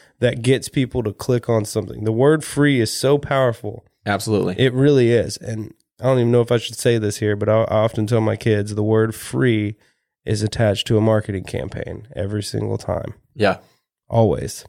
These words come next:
Speaker 2: No matter what it is.
Speaker 1: No matter
Speaker 2: Yeah.
Speaker 1: what it is, the word free is a marketing
Speaker 2: Yeah, it's a word.
Speaker 1: strategy.
Speaker 2: It invokes emotion.
Speaker 1: It does. Free. Oh.
Speaker 2: Right. Oh. Oh, what? What?
Speaker 1: Oh.
Speaker 2: You piqued my curiosity, John.
Speaker 1: Yeah.
Speaker 2: What do you,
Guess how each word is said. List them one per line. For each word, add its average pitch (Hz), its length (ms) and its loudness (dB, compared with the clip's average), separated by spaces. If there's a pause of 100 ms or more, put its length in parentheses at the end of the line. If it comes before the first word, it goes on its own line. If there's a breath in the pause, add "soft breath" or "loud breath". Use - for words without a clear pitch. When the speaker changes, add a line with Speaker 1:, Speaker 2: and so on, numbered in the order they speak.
(120)
Speaker 2:
No 98 100 -8
matter 110 220 4
what 120 160 6
it 107 80 4
is. 92 160 4
Speaker 1:
No 110 80 6
matter 110 220 6
Speaker 2:
Yeah. 110 40 4
Speaker 1:
what 120 180 6
it 135 160 6
is, 113 180 4
the 110 80 2
word 127 280 4
free 135 300 2
is 113 100 4
a 110 60 0
marketing 107 760 0 (120)
Speaker 2:
Yeah, 101 140 0
it's 98 80 -4
a 120 80 2
word. 120 220 4
Speaker 1:
strategy. 104 560 2
Speaker 2:
It 131 100 4
invokes 117 380 4
emotion. 107 400 2 (180)
Speaker 1:
It 113 160 0
does. 123 420 4
Free. - 540 0
Oh. 220 200 0
Speaker 2:
Right. 107 240 0
Oh. - 340 2 (160)
Oh, 147 120 2
what? 151 280 2 (100)
What? 131 200 2
Speaker 1:
Oh. 190 200 0 (160)
Speaker 2:
You 104 160 4
piqued - 380 -8
my 143 120 2
curiosity, 131 640 2
John. - 340 0
Speaker 1:
Yeah. 170 140 6
Speaker 2:
What 269 40 6
do 311 60 6
you, 156 180 2